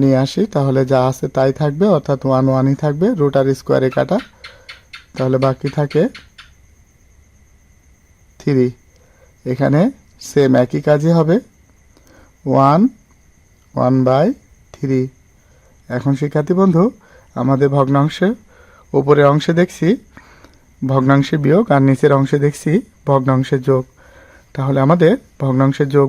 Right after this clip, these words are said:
বা বিয়োগ করতে হলে হরের লসাগু নিতে হয়। So, আমরা এখন হরের লসাগু নিব। হরের লসাগু এখানে দেখতে পাচ্ছি থ্রি। So,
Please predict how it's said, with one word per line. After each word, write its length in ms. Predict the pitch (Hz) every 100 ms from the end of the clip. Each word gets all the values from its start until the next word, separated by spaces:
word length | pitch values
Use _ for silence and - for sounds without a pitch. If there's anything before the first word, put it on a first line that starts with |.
| 135
বা 60 | 139 135
বিয়োগ 200 | 139 131
করতে 200 | 135 - 143
হলে 160 | 143 247 - - - -
হরের 240 | 135 135 135
লসাগু 320 | 127 147 139
নিতে 240 | 135 131 139
হয়। 200 | 139 135 135 _ _ _ _ -
So, 140 | - 156 180 277 _ _ _ _ 131
আমরা 160 | 131 131
এখন 240 | - 147 190 240 _ -
হরের 240 | 135 135 135
লসাগু 300 | 127 139 135
নিব। 140 | 135 131 131 - _ _ - _ _
হরের 200 | - 131 139
লসাগু 260 | 143 160 170
এখানে 200 | 175 160 190 269 - - _ 135
দেখতে 180 | 131 139
পাচ্ছি 220 | 135 131 143
থ্রি। 240 | - 139 135 131 _ _ _ _ _ _ _ -
So, 200 | -